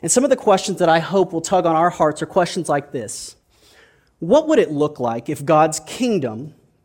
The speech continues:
came in its fullness right now? If God's kingdom fell on us right now, what types of things would we imagine would happen? I imagine a lot, large part of our answer would be that things around us would start to change.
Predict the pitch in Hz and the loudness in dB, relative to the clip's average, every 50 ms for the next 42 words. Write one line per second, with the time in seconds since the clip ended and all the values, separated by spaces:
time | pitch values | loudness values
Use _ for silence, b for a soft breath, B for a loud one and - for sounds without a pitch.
0 | _ _ - - - - 233 202 165 156 143 151 - 180 175 190 185 185 - - | _ _ -16 -10 -4 0 2 2 2 2 0 0 0 0 2 2 0 -2 -4 -6
1 | - - 208 185 156 139 135 131 - - 143 143 135 127 131 110 - - _ _ | -2 0 0 2 2 0 -4 -4 -4 -4 -2 -2 -2 -4 -8 -12 -12 -16 _ _
2 | _ _ _ _ _ _ _ _ _ _ _ _ _ _ _ - - - _ _ | _ _ _ _ _ _ _ _ _ _ _ _ _ _ _ -20 -20 -20 _ _
3 | _ _ _ _ b b b b b b b b b b b b b b 147 143 | _ _ _ _ b b b b b b b b b b b b b b -4 0
4 | - 202 202 220 208 - - - 247 262 254 233 208 185 - - 226 220 226 214 | 4 4 4 4 2 -2 -4 -2 0 0 2 2 0 -2 -2 2 4 4 4 4
5 | 196 165 160 156 - - 170 170 190 185 190 175 160 151 165 190 185 - - 214 | 4 2 0 -2 -2 -2 0 0 0 0 0 0 0 0 0 -2 -2 -2 -2 -2
6 | 196 190 - 180 143 - - 208 208 190 165 143 143 147 143 139 151 151 147 147 | -2 -2 -2 -6 -8 -4 -2 0 0 2 0 0 -2 -4 -2 0 0 2 2 2
7 | 147 147 147 147 143 123 131 147 - 156 151 151 - - 104 - - _ _ _ | 0 0 -2 -4 -6 -8 -8 -8 -8 -8 -8 -8 -10 -12 -20 -20 -20 _ _ _
8 | _ _ _ _ _ _ _ _ _ _ _ _ _ _ - - 165 175 175 170 | _ _ _ _ _ _ _ _ _ _ _ _ _ _ -2 0 2 2 2 0
9 | 180 180 175 170 175 180 175 175 165 151 147 156 160 170 175 175 - - 160 156 | 0 0 2 4 4 2 2 0 0 2 4 4 4 4 4 2 -2 -2 0 2
10 | 165 175 180 - - - 190 165 147 147 143 147 151 147 147 - 165 156 143 156 | 2 2 2 0 -2 0 2 2 2 2 0 0 -2 -4 -4 -4 -4 -2 0 0
11 | 156 147 147 151 190 190 190 170 175 160 160 165 170 175 165 143 - - 147 135 | 0 -2 -2 0 2 2 2 2 2 2 2 2 2 2 0 -2 -4 -6 -10 -8
12 | - - 156 139 139 - 143 - - 196 180 139 107 85 - - - - - - | -4 -4 -4 -4 -4 -6 -12 -8 -6 -4 -4 -4 -6 -8 -14 -18 -20 -20 -20 -20